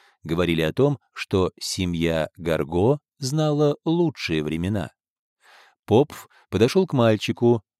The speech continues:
Больной даже не оглянулся на звук его шагов. Он смотрел вверх, на унылый, давно не беленый потолок, безразличным и неподвижным взглядом умирающего. Попфа поразила худоба мальчика.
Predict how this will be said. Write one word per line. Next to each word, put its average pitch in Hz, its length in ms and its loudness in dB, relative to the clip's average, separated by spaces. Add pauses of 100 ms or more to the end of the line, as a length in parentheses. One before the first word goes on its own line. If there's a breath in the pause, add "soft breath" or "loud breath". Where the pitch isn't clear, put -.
(120)
Больной 92 520 -4
даже 107 260 -2
не 107 80 -4
оглянулся 107 680 -4
на 82 140 -4
звук 73 300 -10
его 80 160 -4
шагов. 87 540 -4 (540 soft breath)
Он 123 140 0
смотрел 147 460 -2
вверх, 123 640 -2
на 95 200 -2
унылый, 127 640 -2 (160 soft breath)
давно 147 420 0
не 170 120 0
беленый 160 400 2
потолок, 123 640 0 (200)
безразличным 98 1040 -2
и 110 100 -2
неподвижным 95 720 -2
взглядом 87 640 -6
умирающего. 107 880 -6 (800 soft breath)
Попфа 87 420 -2
поразила 85 580 -4
худоба 92 640 -2
мальчика. 82 720 -8